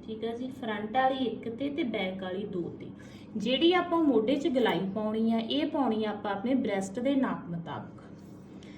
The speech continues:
ਦੇਖੋ, ਇਹਨਾਂ ਦੀ ਬ੍ਰੈਸਟ ਹੈਗੀ, ਹੈਗੀ ਇੱਕੀ ਇੰਚ, ਇੱਕੀ ਰੱਦ ਹੋ ਗਿਆ, ਸਾਢੇ ਦਸ ਇੰਚ।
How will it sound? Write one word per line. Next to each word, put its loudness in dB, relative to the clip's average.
ਦੇਖੋ, 4
ਇਹਨਾਂ 4
ਦੀ 6
ਬ੍ਰੈਸਟ 2
ਹੈਗੀ, 2
ਹੈਗੀ 2
ਇੱਕੀ -2
ਇੰਚ, 0
ਇੱਕੀ -2
ਰੱਦ 4
ਹੋ 4
ਗਿਆ, 2
ਸਾਢੇ 0
ਦਸ 0
ਇੰਚ। -4